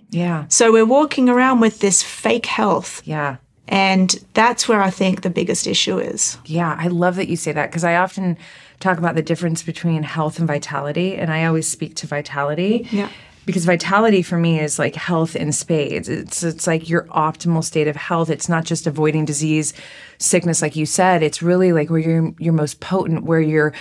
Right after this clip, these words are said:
Speaker 1: cognition is on fire, where you're most creative. And so for me, that's always the goal: is how do we get into this state of vitality? And then that bridges me to the question.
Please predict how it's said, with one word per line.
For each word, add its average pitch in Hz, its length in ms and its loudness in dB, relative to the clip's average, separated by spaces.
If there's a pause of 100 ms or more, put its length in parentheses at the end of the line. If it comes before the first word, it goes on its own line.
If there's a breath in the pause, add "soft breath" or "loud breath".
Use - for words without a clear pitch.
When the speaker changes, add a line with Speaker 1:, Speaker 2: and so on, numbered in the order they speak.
(160 loud breath)
Speaker 1:
cognition 175 580 4
is 156 100 0
on 143 180 -2
fire, 147 360 0
where 160 100 2
you're 170 180 4
most 165 320 2 (140)
creative. 170 720 2
And 151 140 -2 (240 loud breath)
so - 140 0
for 185 160 0
me, 214 200 6
that's 196 260 4
always 151 320 0
the 156 60 -6
goal: 151 200 -2
is 160 120 -4
how 180 260 0
do 185 80 2
we 165 320 2 (300 loud breath)
get 185 260 2
into 160 380 0
this 151 360 0 (500)
state - 420 0
of 147 100 0
vitality? 151 840 -2 (520 loud breath)
And 170 140 4
then 175 140 6
that 175 400 4 (160)
bridges 165 440 2
me 160 120 4
to 160 140 -2
the 160 100 0
question. 151 580 -2